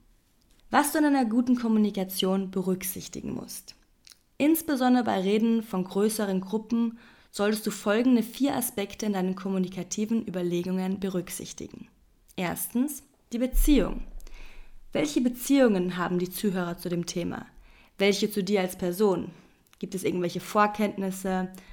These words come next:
Relevanz oder irgendwelche Einstellungen, die sie dir gegenüber haben? Zweitens,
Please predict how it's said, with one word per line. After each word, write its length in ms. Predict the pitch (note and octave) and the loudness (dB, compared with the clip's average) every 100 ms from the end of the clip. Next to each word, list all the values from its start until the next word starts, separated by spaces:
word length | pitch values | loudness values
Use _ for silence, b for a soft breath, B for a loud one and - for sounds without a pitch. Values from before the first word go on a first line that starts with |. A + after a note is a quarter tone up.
| B F#3 | B -2
Relevanz 560 | F3+ E3 E3+ F3+ F#3 | -2 0 0 2 -2
oder 180 | F3+ E3+ | -4 -6
irgendwelche 420 | F3 E3+ E3 - | -4 -4 -6 -6
Einstellungen, 640 | F3+ G3+ - G#3+ G3+ G3 G3 | -4 -2 0 -2 -2 -2 -2
die 100 | F#3+ | -2
sie 100 | F#3 | 0
dir 140 | G3+ | 0
gegenüber 440 | G3 F#3+ G3 F#3+ | 0 -2 -4 -4
haben? 360 | F#3 F3+ F3+ F3+ b b b b b b b b b | -4 -4 -4 -8 b b b b b b b b b
Zweitens, 680 | - - F#3 F#3+ B3+ D4 D#4 | -6 -2 0 0 -2 -4 -4